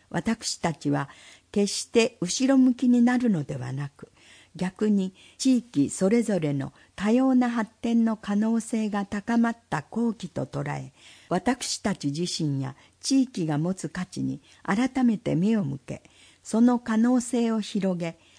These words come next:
他の地域にはない多様で新たな価値を生み出していくことで、富田林の持続的発展と人々の幸福が実現できるものと考えております。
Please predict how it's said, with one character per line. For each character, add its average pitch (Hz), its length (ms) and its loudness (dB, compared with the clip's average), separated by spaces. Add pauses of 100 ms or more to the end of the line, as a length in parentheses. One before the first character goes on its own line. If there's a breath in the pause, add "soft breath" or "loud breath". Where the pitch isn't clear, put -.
(140 soft breath)
他 190 260 0
の 262 180 6
地 269 220 4
域 156 220 -2
に 131 180 0
は 131 140 -6
な 143 160 -4
い 139 180 -10 (320 soft breath)
多 202 140 2
様 254 260 4
で 233 300 -2
新 247 260 0
た - 140 -2
な 151 160 0
価 165 160 -6
値 139 200 -2
を 131 100 0
生 156 100 0
み 220 140 2
出 233 140 0
し - 100 -12
て 170 120 -4
い 139 100 0
く 139 160 -12
こ 139 140 -10
と 139 180 -10
で、 - 200 -14 (640 soft breath)
富 254 220 6
田 262 100 4
林 226 440 -2
の 139 200 0
持 160 160 -4
続 254 240 0
的 233 300 -6
発 196 260 -6
展 180 220 -4
と 147 260 -6 (240 soft breath)
人 - 240 0
々 208 320 -2
の 143 140 0
幸 185 260 0
福 202 300 -8
が 170 200 0
実 196 380 -4
現 247 240 4
で 233 140 -2
き 254 160 -2
る 240 100 2
も 180 160 0
の 147 160 -4
と - 300 -8 (200)
考 220 340 2
え 190 120 0
て - 180 -8
お 135 80 -6
り - 140 -10
ま 180 160 -10
す。 - 300 -16